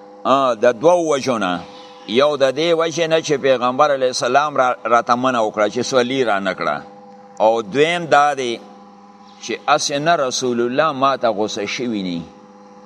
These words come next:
ما نه خفه نی. ومن مخافة ان یکون النبي صلی الله علیه وسلم، او بل د دې یرې د وجې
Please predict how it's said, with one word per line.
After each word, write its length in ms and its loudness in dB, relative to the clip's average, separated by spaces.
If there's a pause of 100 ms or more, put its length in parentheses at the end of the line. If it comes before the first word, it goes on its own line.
(220)
ما 260 0
نه 140 -2
خفه 360 2
نی. 220 -4 (600)
ومن 420 0
مخافة 880 2
ان 80 2
یکون 560 0
النبي 420 -2
صلی 160 0
الله 100 0
علیه 100 0
وسلم، 220 0 (420)
او 180 4
بل 300 0
د 180 4
دې 160 2 (140)
یرې 260 2
د 40 2
وجې 540 0